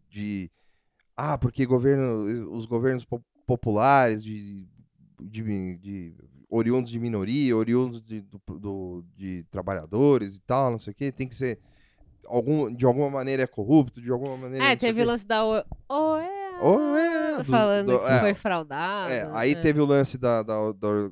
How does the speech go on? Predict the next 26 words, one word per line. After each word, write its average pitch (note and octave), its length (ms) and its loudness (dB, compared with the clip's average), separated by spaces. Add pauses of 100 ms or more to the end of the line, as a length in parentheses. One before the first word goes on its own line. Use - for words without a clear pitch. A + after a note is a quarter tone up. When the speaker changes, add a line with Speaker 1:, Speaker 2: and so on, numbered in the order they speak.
Speaker 1:
da G2 120 -6
Organização G2+ 480 -6
dos G2 80 -16
Estados F#2+ 240 -6
Americanos A2 500 -2
falando A#2 240 -4
que - 80 -20
foram G#2 180 -4
fraudadas A#2 800 0
as F#2 60 -8
eleições F#2+ 640 -4
desse F2 280 -16
ano C3 440 -4 (580)
e F#2 60 -18
tal, C3+ 280 0
aí C#3+ 100 0
beleza. G#2 420 -6 (680)
Só F#3+ 260 4
que, G2+ 400 -2 (1120)
ponto. G#2 380 2 (1400)
Criou-se D3 540 10
uma E3+ 180 2
organização B2+ 640 0
paramilitar C3 840 2
lá, F#2+ 260 0
evangélica. G#2+ 880 -2